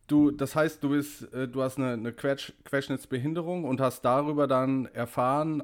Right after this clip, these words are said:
ab wie vielen Jahren, wie, wie alt warst du da, als, äh, als das passiert ist? Und wie bist du dann darauf gekommen, dass es eben, dass du vermeintlich eben, ich gehe davon aus, dass es in jüngeren Jahren passiert ist,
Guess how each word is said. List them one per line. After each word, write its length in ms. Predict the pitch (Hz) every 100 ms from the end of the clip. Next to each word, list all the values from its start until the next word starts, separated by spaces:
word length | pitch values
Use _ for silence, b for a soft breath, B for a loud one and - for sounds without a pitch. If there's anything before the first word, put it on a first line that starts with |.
| -
ab 240 | 131 139
wie 100 | 131
vielen 280 | 131 147 147
Jahren, 420 | 117 117 175 196
wie, 240 | 135 143 139
wie 100 | 135
alt 160 | 127
warst 240 | 123 139 147
du 40 |
da, 180 | 165 165
als, 200 | 139 -
äh, 40 |
als 540 | 131 117 113 127 113 120
das 100 | 127
passiert 380 | 127 - 147 151
ist? 160 | 170
Und 220 | 123 123
wie 80 | 127
bist 180 | 123 131
du 40 | 135
dann 180 | 127
darauf 300 | 127 120 120
gekommen, 500 | - 127 131 131 131
dass 220 | 113 117 -
es 180 | 120
eben, 500 | - 113 120 120 113 - _ _ _ _
dass 260 | 104 -
du 500 | - 127 139 147 - - _
vermeintlich 720 | _ 117 107 107 123 117 117
eben, 500 | 104 110 107 101 - _ _
ich 160 | 104 -
gehe 100 | 104
davon 240 | 104 101
aus, 160 | 101 101
dass 180 | 104
es 60 | -
in 160 | 107 110
jüngeren 440 | 127 143 131 135
Jahren 200 | 127 131
passiert 340 | 131 - 123
ist, 180 | 127 -